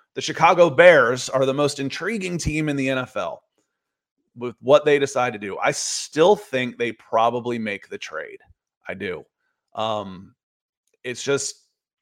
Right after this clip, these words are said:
the idea of resetting your cost control of your quarterback for the next five years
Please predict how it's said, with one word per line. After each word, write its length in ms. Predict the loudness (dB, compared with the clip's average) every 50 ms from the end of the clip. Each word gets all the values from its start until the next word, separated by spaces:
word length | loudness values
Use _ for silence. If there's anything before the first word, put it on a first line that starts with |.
| _ _ _ _ _ _ _ _
the 140 | -2 0 0
idea 280 | 0 0 0 0 0
of 200 | 0 0 -2 -4
resetting 520 | -4 -4 -4 -4 -2 0 2 2 2 0 -2
your 160 | -4 -4 -6
cost 440 | -8 -6 -2 2 2 2 2 0 -4
control 360 | -12 -12 -6 -2 0 2 2
of 60 | 0
your 100 | 0 -4
quarterback 460 | -6 -4 -4 -2 0 0 0 0 -2
for 80 | -4 -6
the 80 | -6 -6
next 220 | -6 -6 -8 -8
five 340 | -2 0 2 2 2 0 -2
years 380 | -4 -6 -6 -6 -6 -10 -14